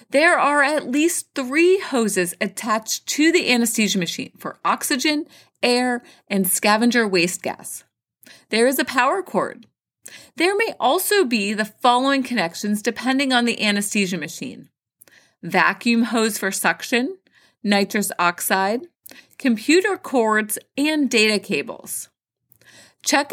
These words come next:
out Figure one in the article, which depicts tripping hazards in Nora locations. Have you ever provided anesthesia care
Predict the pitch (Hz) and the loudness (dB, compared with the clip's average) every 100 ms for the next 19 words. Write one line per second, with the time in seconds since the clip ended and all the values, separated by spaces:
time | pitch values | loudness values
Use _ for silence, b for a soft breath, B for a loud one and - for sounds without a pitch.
0 | 440 - 320 254 302 262 202 165 - - | 0 0 -2 0 0 0 2 0 0 -2
1 | 226 247 208 160 156 - 104 - - 240 | 2 4 4 2 0 -4 -10 -12 -4 -2
2 | 262 - 262 208 - 330 - - - - | 0 -2 -4 -4 -2 -2 -4 -8 -12 -4
3 | 330 370 370 330 226 196 185 180 180 - | -2 0 -2 -2 0 0 2 0 0 -8
4 | - 254 269 285 269 240 220 214 202 190 | -2 2 2 0 -2 -2 2 2 4 2
5 | 175 190 165 - - - - - _ _ | 2 -2 -4 -6 -12 -12 -14 -14 _ _
6 | _ _ _ B B B B 294 277 262 | _ _ _ B B B B 0 4 4
7 | 311 349 381 370 359 226 202 185 190 190 | 4 4 2 0 0 2 2 4 2 0
8 | - 208 233 285 - 240 233 220 202 156 | 0 0 2 0 0 0 0 -2 -4 -4